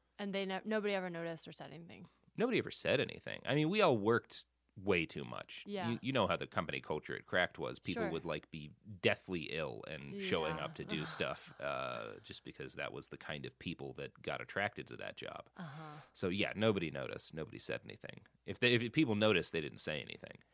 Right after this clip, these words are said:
Speaker 1: I think that's the thing is a lot of times we're so focused on, it, like, it took a year and a half, you said, for your, uh, wife to, or if your fiance to notice, and we're all so focused on ourselves. Like, we always think, like, other people are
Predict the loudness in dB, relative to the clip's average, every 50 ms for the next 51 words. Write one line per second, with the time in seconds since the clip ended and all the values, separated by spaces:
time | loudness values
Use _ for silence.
0 | _ _ _ _ -10 -8 -6 -4 -4 0 0 0 0 0 -2 -6 -4 -4 -2 -2
1 | -2 -4 -4 2 4 6 6 6 4 2 0 -2 -2 -2 -2 -2 -2 -2 -2 -2
2 | -2 -2 0 0 0 -2 -2 -4 -4 -4 -4 -8 -12 -12 -12 -4 2 2 4 4
3 | 4 4 2 2 0 0 -2 -2 -2 2 2 2 4 4 2 2 0 0 0 -4
4 | -4 -4 -4 -4 -2 -4 -2 -2 -2 -4 -4 -4 -2 0 0 0 0 0 -2 -2
5 | -2 -2 -6 -8 -2 0 0 0 0 -2 -4 -4 -4 -2 0 0 0 0 0 -2
6 | -4 -4 -4 -2 -2 -2 -4 -6 -14 -20 -20 -20 -20 -20 -16 -4 0 0 4 8
7 | 8 10 12 12 10 10 8 4 0 4 4 6 6 6 2 0 -2 0 2 2
8 | 2 2 -2 -6 -6 -4 -4 -4 -4 -2 -2 0 2 2 6 8 10 10 10 10
9 | 8 6 6 6 6 6 6 6 6 8 6 6 6 4 0 0 4 4 6 6
10 | 4 4 0